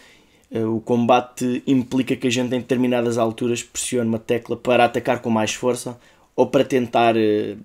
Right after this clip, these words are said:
defender parte do dano, e isso mantém-nos sempre alerta durante os, o combate. Pá, os golpes são,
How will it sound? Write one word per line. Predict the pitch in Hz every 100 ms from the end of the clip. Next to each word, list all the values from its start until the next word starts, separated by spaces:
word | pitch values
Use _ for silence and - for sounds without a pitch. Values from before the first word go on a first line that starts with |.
| -
defender | - 131 127 127
parte | 123 123 117
do | 123 113
dano, | 110 101 117
e | 117 120
isso | 135 131
mantém-nos | 123 120 123 120
sempre | 131 117 127
alerta | 117 113 113 117
durante | 110 110 107 - -
os, | 107 104 98 104 - -
o | - 120
combate. | 117 98 85 - _ - - - - _ _
Pá, | 135 -
os | 117 123 127
golpes | 127 127 123 - - -
são, | - 127 120 120 117 113 110